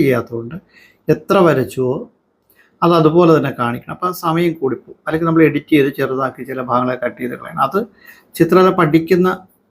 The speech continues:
അല്ലെങ്കിൽ ഈ, ആ, YouTube-ൽ ഇത് കാണുന്ന നിങ്ങൾക്ക് പഠിക്കുന്നതിന് അല്പം, ആ,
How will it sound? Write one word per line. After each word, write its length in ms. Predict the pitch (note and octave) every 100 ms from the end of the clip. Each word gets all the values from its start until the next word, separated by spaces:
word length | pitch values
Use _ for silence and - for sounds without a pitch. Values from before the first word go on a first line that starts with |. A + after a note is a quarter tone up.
| _ -
അല്ലെങ്കിൽ 240 | D#3+ E3 E3
ഈ, 20 | E3 E3 - _ _ _ _ F3
ആ, 40 | D#3 D3+ D3
YouTube-ൽ 340 | D3 D3 D#3 D3+
ഇത് 80 | D#3 D#3
കാണുന്ന 320 | C3+ C#3 D#3 D3
നിങ്ങൾക്ക് 320 | B2 A#2+ C3+ D#3+ _ _ _ _ _ _ _ _ _ _
പഠിക്കുന്നതിന് 680 | C#3+ C#3+ D3 F3+ D#3 D#3+ D#3 D#3+ D3+
അല്പം, 300 | C3 - D3+ - _ _ _ _ _ _ _ _ _ _ _ _ _ _
ആ, 40 | -